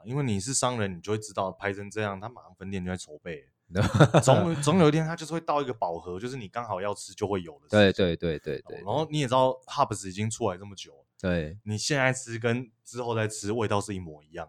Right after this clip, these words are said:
Speaker 1: 的。
Speaker 2: 对啊。
Speaker 1: 对，对，对。
Speaker 2: 你看哦，像上，之前松屋刚来的时候，
Speaker 1: 哎，对，对，对，
Speaker 2: 也是排爆。
Speaker 1: 对。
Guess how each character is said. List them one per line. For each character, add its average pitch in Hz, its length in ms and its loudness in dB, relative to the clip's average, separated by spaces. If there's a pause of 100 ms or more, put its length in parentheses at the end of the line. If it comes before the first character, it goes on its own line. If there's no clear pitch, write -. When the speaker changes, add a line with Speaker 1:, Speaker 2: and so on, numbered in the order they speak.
Speaker 1:
的。 - 160 -20
Speaker 2:
对 127 200 12
啊。 107 260 6 (180)
Speaker 1:
对， 98 80 -6
对， 92 200 0
对。 - 20 -2
Speaker 2:
你 117 80 6
看 160 180 8
哦， 135 140 6
像 139 260 4
上， 127 240 0 (120)
之 135 240 2
前 87 420 0
松 110 260 2
屋 107 160 6
刚 104 220 2
来 85 160 0
的 73 100 -6
时 - 180 -12
候， 80 80 -6
Speaker 1:
哎， 117 340 4
对， 101 120 -4
对， - 20 -6
对， 92 100 -10
Speaker 2:
也 92 100 -2
是 92 100 -2
排 87 240 0
爆。 85 400 2
Speaker 1:
对。 - 0 -